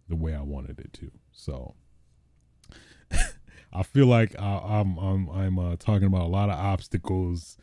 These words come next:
in terms of being able to enjoy this game, but it's fun.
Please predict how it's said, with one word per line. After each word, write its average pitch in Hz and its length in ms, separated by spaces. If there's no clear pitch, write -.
in 92 140
terms 95 400
of 85 100
being 95 220
able 87 240
to 85 80
enjoy 82 420
this 76 160
game, 71 480
but 73 260
it's 175 320
fun. 90 800